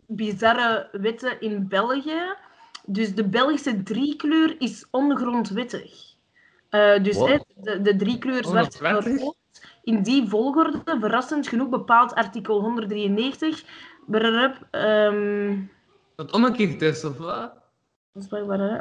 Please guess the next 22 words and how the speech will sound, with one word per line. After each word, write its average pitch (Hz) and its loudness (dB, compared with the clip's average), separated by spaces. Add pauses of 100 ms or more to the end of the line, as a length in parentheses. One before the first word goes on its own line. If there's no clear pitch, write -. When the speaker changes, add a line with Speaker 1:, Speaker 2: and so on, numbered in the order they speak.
(120)
Speaker 1:
Wacht, 214 2
ik 220 0
ben 220 4
eens 208 2
even 214 0
aan 214 4
het 190 -4
lezen, 202 4
hè. 240 4
De 240 2
kleurwisseling 294 4
dateert 247 0
van 240 0
de 214 0
periode 214 0
na 220 4
de 214 0
Belgische 226 0
revolutie 202 0
van 190 2
achttien 202 0
dertig. 330 -4